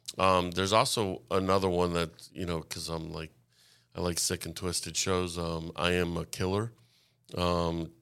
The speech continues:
it, like, goes through the cases of people on death row. Um, my favorite all-time series, um,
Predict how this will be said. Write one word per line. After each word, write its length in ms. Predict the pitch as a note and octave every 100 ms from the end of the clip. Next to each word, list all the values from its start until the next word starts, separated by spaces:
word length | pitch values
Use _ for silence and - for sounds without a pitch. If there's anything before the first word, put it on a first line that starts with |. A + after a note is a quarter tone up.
| _ -
it, 160 | E2 C#2 - D2 -
like, 180 | - F2 - _ _ _ _ -
goes 280 | F#2+ F#2+ -
through 120 | G2
the 100 | E2
cases 580 | - F2+ F2 - F2+ E2+
of 380 | F2 E2+ E2 - _ _ _
people 260 | - F2+ F2+
on 140 | E2+ E2
death 280 | E2+ E2
row. 320 | E2+ F2 F2 G2+ _ _ - _ E2+
Um, 460 | F2 E2+ E2 E2 - - - - - - - - - - - -
my 120 | C3
favorite 500 | - D#3 D#3+ F3+ -
all-time 640 | C3 C#3 C#3+ C#3+ C3+ A#2+
series, 680 | - B2 B2+ C#3+ D#3+ C#3+ - - - - - - - -
um, 640 | - A2 A#2+ A#2+ A#2 A2+